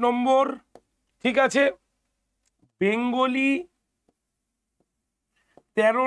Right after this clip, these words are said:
নম্বর, ঠিক আছে, ম্যাথ দশ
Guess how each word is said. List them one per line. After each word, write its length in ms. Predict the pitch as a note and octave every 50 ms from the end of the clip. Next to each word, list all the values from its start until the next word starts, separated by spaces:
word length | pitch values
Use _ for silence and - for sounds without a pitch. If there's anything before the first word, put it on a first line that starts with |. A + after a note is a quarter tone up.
| B3+ C4
নম্বর, 480 | C4 B3+ B3+ B3 B3 C4 C4 C4 C4 C4+ C4 B3 - _ _ - _ _ _ _ _ _ _ _ _ _ _ -
ঠিক 140 | A3+ A#3 A#3+ C4
আছে, 180 | B3 - B3+ C#4 C#4 - - _ _ _ _ _ _ _ _ C#3 C#3+ D3+
ম্যাথ 380 | F#3 G#3 A3 A#3+ B3+ C4+ C4+ - _ _ _ _ _ _ _ _ _ _ _ _ _ _ _ _ _ _ _ _ _ _ _ _ _ _ _ _ _ _ _ _ -
দশ 340 | A#2+ A2+ F3+ G3+ A3+ G#3+